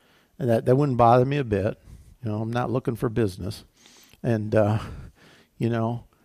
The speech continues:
but by the same token, you know, if there's something you want prayer for, then I encourage you to come. If you're, if you're worshiping, you know, you can also pray and worship, pray for people. You know, as you see somebody come, you know, keep them in prayer.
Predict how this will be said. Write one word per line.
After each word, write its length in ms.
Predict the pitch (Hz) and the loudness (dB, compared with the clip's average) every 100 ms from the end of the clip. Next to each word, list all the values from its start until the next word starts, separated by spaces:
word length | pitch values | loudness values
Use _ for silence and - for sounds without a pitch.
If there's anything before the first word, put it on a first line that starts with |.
| _ _ _ | _ _ _
but 240 | 151 185 202 | 2 4 6
by 140 | 202 | 6
the 120 | 196 | 6
same 280 | - 226 262 | 4 -2 -2
token, 360 | - 117 - 123 | 0 0 0 -2
you 40 | |
know, 180 | 120 131 | -2 0
if 200 | 139 - | -2 0
there's 200 | 139 135 | -2 -2
something 280 | 139 135 147 | -4 -4 -2
you 80 | |
want 180 | 135 135 | -2 -2
prayer 200 | - 277 | -2 -4
for, 280 | - 113 117 | -2 -2 -2
then 160 | 120 113 | -2 -2
I 120 | 131 | -4
encourage 380 | 135 113 113 113 | -4 -4 -4 -6
you 80 | |
to 80 | 117 | -8
come. 420 | - 113 95 147 - _ _ _ _ _ | -6 -8 -6 -8 -12 _ _ _ _ _
If 140 | - - | -4 2
you're, 240 | 147 127 _ | 0 0 _
if 120 | - | -4
you're 140 | 143 127 | 0 0
worshiping, 800 | 113 143 147 147 160 170 190 202 | 2 2 2 -2 0 -2 -4 -8
you 120 | - 131 | -4 0
know, 180 | 151 | 0
you 140 | 185 - | -2 -2
can 140 | 135 | 0
also 360 | 113 143 - 127 | 0 0 -2 -4
pray 420 | - - 117 135 | -4 0 0 0
and 140 | 143 | -4
worship, 420 | 131 139 - 180 - _ - | -2 -2 -2 -6 -8 _ -8
pray 240 | - 135 | -4 -4
for 180 | - 147 | -4 -4
people. 560 | - 139 - 160 170 _ _ _ - | -2 -4 -2 -4 -4 _ _ _ -8
You 100 | 131 | -4
know, 100 | 143 | -2
as 100 | 123 | -2
you 100 | 123 | -4
see 280 | - 135 131 | -4 -4 -4
somebody 520 | - 131 127 127 127 | -4 -4 0 0 -2
come, 360 | - 123 147 | -4 -4 -4
you 80 | 160 | -4
know, 160 | 123 151 - _ | -4 -6 -12 _
keep 200 | - 123 | -8 -6
them 180 | 123 127 | -4 -4
in 140 | 127 | -4
prayer. 480 | 120 127 123 139 160 | -4 -2 0 0 -2